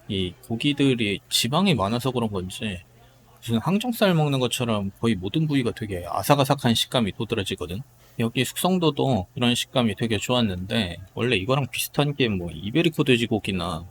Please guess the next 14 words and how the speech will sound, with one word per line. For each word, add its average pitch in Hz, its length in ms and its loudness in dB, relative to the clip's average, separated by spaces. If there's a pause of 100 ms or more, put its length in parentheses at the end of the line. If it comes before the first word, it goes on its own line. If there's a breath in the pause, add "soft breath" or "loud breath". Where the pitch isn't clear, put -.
(380)
저기 92 300 -8
캐나다산 175 640 2
돼지고기 110 560 -2
뭐 87 160 -4
이런 123 200 0
거 147 80 4
구워 127 180 2
먹으면 110 240 2
약간 95 400 -2 (180)
비슷한 110 380 0
식감이 117 320 0
날 92 140 -2
때가 110 200 0
있거든. 85 320 -6